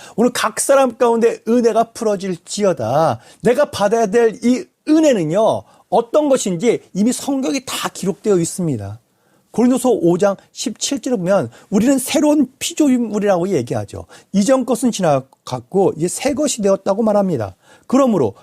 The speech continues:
우리 새로운 피조물 안에 있는, 그리스도 안에 있는 우리는 어떤 특권을 누린 사람입니까? 에베소 일 장 삼 절에 보니까 우리는 그리스도 안에서 하늘에 속한 모든 신령한 복을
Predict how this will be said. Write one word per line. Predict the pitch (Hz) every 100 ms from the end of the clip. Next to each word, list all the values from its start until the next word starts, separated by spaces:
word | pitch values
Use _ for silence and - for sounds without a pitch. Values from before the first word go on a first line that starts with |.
| _
우리 | 196
새로운 | 220 - 269 269 -
피조물 | - 262 254
안에 | 208 190
있는, | 196 214 - _ -
그리스도 | 190 285 - 262
안에 | 233
있는 | 226 226
우리는 | - 151 175
어떤 | 175 135 - 190 165
특권을 | - - 277 247 214
누린 | 190 220
사람입니까? | 208 220 208 190 - 220 220 _ _ 143
에베소 | 147 165 185
일 | 170 165
장 | 190 190
삼 | - 214 220
절에 | 226 220 196
보니까 | 147 117 - 98 _ _ _ _ _ _ _
우리는 | 170 214 -
그리스도 | 220 240 240
안에서 | 202 165 226 - -
하늘에 | - 233 240
속한 | 233 - 226 208 147
모든 | 147 208 240 220 262
신령한 | 240 - 240 240 233 170
복을 | 196 190